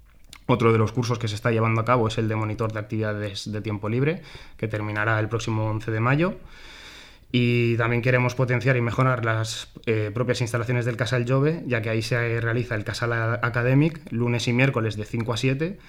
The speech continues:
y juegos de mesa los viernes de cinco a siete. Mi idea personal también es <clears throat> ejecutar un club de lectura en el que se puedan realizar tertulias dialógicas a través de la le-, lectura compartida. Y también hay programadas muchas más actividades para la siguiente programación trimestral, que se cerrará en breve y se presentará lo antes posible.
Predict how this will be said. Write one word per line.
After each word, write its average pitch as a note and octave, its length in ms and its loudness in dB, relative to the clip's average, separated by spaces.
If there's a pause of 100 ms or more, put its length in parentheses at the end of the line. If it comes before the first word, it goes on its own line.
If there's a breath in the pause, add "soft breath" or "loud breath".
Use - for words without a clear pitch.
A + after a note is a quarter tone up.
(280 loud breath)
y C3 60 0
juegos B2 320 2
de B2 100 2
mesa C#3 340 2
los B2+ 160 2
viernes C3+ 480 0
de A#2 100 -2
cinco A2+ 260 -2
a - 20 -4
siete. G#2+ 300 -2 (240)
Mi A#2 140 6
idea A#2+ 260 4
personal B2 440 2
también A2+ 280 4
es C#3 160 8
<clears throat> - 20 6
ejecutar A#2 480 2
un A2+ 120 0
club A#2 200 0
de A#2 220 0
lectura C#3 580 0
en A#2 120 -2
el A2+ 100 0
que A2+ 100 -4
se A2 120 -4
puedan A#2 420 0
realizar A2+ 420 0
tertulias A2+ 480 -2
dialógicas B2 520 0
a B2 60 -2
través A2+ 220 -2
de A#2 80 0
la A2+ 120 0
le-, A2 200 -4
lectura A2 420 -2
compartida. A2+ 640 0 (840 loud breath)
Y B2 160 0
también A#2 260 2
hay A#2 160 2
programadas A2+ 640 0
muchas A#2 220 0
más A#2+ 160 0
actividades A#2+ 480 2
para B2 160 2
la A2+ 80 0
siguiente A2+ 320 0
programación A2+ 480 0
trimestral, A#2+ 640 0
que B2+ 100 -2
se A2 260 -2
cerrará A2 320 -4
en A2 140 0
breve A#2+ 280 2
y C3+ 120 -2
se A2 120 -4
presentará G2+ 760 -4
lo A2 100 -4
antes G#2 200 -6
posible. G#2+ 420 -4